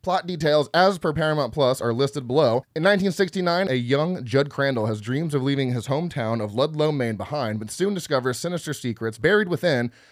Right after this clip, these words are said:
and is forced to confront a dark family history that will forever keep him connected to Ludlow. Banding together, Judd and his childhood friends must fight an ancient evil that has gripped Ludlow since its founding and once unearthed has the power to destroy everything in its path.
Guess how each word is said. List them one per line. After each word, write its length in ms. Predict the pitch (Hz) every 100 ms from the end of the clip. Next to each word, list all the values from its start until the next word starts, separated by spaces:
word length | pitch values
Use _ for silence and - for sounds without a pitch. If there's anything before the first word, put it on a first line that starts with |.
| -
and 120 | 131
is 100 | 131
forced 280 | 170 180 -
to 60 |
confront 400 | 165 143 - 143 123
a 100 | 113
dark 320 | 127 160 -
family 260 | 135 123
history 520 | 117 175 - 120 117 - -
that 120 | 113
will 60 | 127
forever 360 | - 165 208
keep 240 | - 151 147
him 100 | 131
connected 400 | 135 143 123 110
to 100 | 131
Ludlow. 440 | 156 139 92 80 _
Banding 320 | 165 208 220
together, 380 | 185 170 170 185
Judd 240 | 139 160
and 100 | 165
his 140 | 151 117
childhood 400 | 143 135 131 113
friends 300 | 135 131 123
must 180 | 117 -
fight 320 | 135 143 147
an 140 | 123 143
ancient 320 | 196 190 160
evil 320 | 214 151 135
that 140 | 123
has 160 | 123 117
gripped 320 | 110 185 156
Ludlow 420 | 135 165 143 123
since 240 | 120 127 117
its 140 | 104
founding 460 | - 139 143 123 117
and 200 | 117 113
once 240 | 127 185 -
unearthed 440 | 156 160 139 123
has 240 | - 135 113
the 80 | 120
power 360 | 160 170 123 107
to 80 |
destroy 340 | 117 113 127 120 139
everything 460 | 147 107 90 95 104
in 120 | 101
its 100 | -
path. 500 | 113 135 82 -